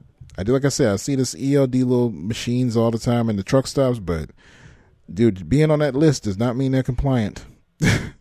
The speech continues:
Anyway, truck driver one oh one dot com. I hope that helps you guys. There's several stories out there if you wanna go deep in depth to this.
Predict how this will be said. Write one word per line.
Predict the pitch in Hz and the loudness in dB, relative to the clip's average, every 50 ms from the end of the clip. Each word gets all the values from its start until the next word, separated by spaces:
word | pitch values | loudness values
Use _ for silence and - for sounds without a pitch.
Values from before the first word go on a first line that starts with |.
| _ _ - | _ _ -8
Anyway, | - 120 143 135 120 117 107 104 98 - _ - - - - - - - - - _ - | -4 0 2 2 4 4 2 2 0 -4 _ -20 -20 -20 -20 -20 -20 -20 -20 -20 _ 4
truck | - 185 165 | 6 8 10
driver | 165 160 143 143 | 10 10 10 8
one | 139 143 139 | 6 6 6
oh | 139 | 6
one | 131 131 127 120 113 | 6 4 4 4 4
dot | 107 95 90 | 2 2 0
com. | - - 143 135 139 139 139 135 127 - | 0 0 2 2 2 2 2 0 -4 -6
I | - - | -12 -12
hope | - - - - 160 170 170 - | -12 -6 2 6 6 6 6 4
that | 110 95 90 | -4 -4 -2
helps | 104 107 107 104 - - | -2 -2 -2 -2 -2 -2
you | 110 | -2
guys. | 101 113 113 113 113 113 107 - | 0 2 2 2 2 0 0 -2
There's | - 101 90 - | -2 -4 -4 -4
several | - - - - - - - 151 151 147 139 139 131 | -4 -6 -6 -6 -4 4 6 8 8 8 8 6 6
stories | 120 - - - 123 120 117 117 104 110 | 4 2 0 2 4 4 4 4 4 4
out | 107 101 - | 2 2 2
there | - 104 104 | 0 0 0
if | 98 - - | 0 -2 -4
you | 101 98 | -4 -4
wanna | 101 101 101 | -2 -2 -2
go | 90 101 98 92 90 - - - - - - - 107 | 0 0 0 0 0 -4 -14 -20 -20 -20 -18 -12 -4
deep | 101 131 131 98 - 107 | -2 0 0 0 0 -2
in | 98 95 87 80 | -2 -2 -2 0
depth | - 110 98 85 - - - | 2 2 2 2 0 -8 -4
to | - 92 | -4 -4
this. | 80 87 - - - - - - | 0 0 0 0 0 -2 -4 -6